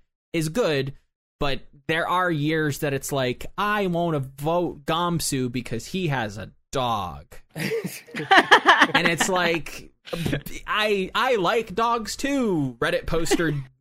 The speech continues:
Speaker 1: sixty-nine four twenty," but it's
Speaker 2: <laughs>
Speaker 1: not, you know, it just doesn't feel right. Where there's people in the community doing really cool things, or they're, you know, they're doing charity events. It's like, you know,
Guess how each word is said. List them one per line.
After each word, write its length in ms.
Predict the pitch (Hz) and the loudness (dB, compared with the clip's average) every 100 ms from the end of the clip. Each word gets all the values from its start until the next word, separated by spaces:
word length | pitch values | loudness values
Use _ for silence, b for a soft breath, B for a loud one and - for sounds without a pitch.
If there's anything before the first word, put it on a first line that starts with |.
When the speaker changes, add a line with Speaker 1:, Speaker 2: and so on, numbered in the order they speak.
| _ | _
Speaker 1:
sixty-nine 760 | - - 180 - 180 185 196 190 | -8 -4 -4 -2 0 0 0 -2
four 240 | 180 190 | 0 -2
twenty," 380 | 185 196 220 233 | -2 -2 -2 -2
but 400 | 196 175 175 156 - | -2 0 0 -2 2
it's 340 | 156 156 214 | 2 4 4
Speaker 2:
<laughs> 0 | |
Speaker 1:
not, 540 | 190 185 226 233 196 | 2 2 2 0 -2
you 180 | - 196 | -2 -2
know, 300 | 208 208 202 | 0 2 0
it 100 | 175 | 0
just 160 | 170 175 | -4 -4
doesn't 260 | 214 208 - | -4 -4 -4
feel 320 | 180 170 143 | -2 0 0
right. 300 | 117 90 - _ _ _ - | -2 -4 -10 _ _ _ -4
Where 120 | 196 | -2
there's 200 | 196 - | -2 -2
people 260 | 233 208 | -4 -2
in 60 | 202 | -2
the 60 | 180 | -2
community 420 | 165 170 160 147 | -2 -2 -2 -2
doing 260 | 135 120 | -2 -2
really 180 | 107 90 | -4 -8
cool 180 | - - | -10 -12
things, 540 | - 196 196 196 196 131 | -8 -4 -2 -2 -2 -2
or 100 | 110 | -4
they're, 140 | 110 | -4
you 160 | 95 110 | -6 -6
know, 260 | 98 104 117 | -6 -8 -4
they're 360 | 113 110 113 - B B B - | -2 -2 -4 -10 B B B -4
doing 200 | 196 208 | -2 0
charity 440 | - 240 202 185 165 | 0 0 2 2 0
events. 440 | 131 135 113 - | 0 -2 -4 -6
It's 100 | - | -4
like, 220 | 139 131 - - - | -4 -4 -8 -18 -10
you 80 | 151 | -4
know, 260 | 135 113 | -2 -4